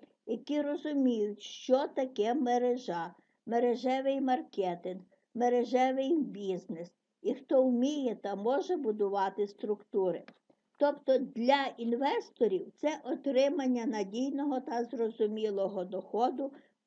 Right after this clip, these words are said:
у криптовалюті. А для підприємців це міцна надійна компанія зі зрозумілим екологічним продуктом. Окрім відсотків від торгівлі,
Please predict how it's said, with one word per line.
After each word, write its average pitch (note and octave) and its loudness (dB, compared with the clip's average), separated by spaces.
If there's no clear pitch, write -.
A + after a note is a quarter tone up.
у C#4 2
криптовалюті. G3+ -2
А B3+ 0
для B3 2
підприємців G#3 -2
це B3+ 6
міцна C4+ 2
надійна A3+ -2
компанія B3+ -2
зі B3 -6
зрозумілим A3 -2
екологічним G3 -4
продуктом. F#3 -8
Окрім D#4 -4
відсотків A#3+ -6
від C4+ -4
торгівлі, F#3+ -2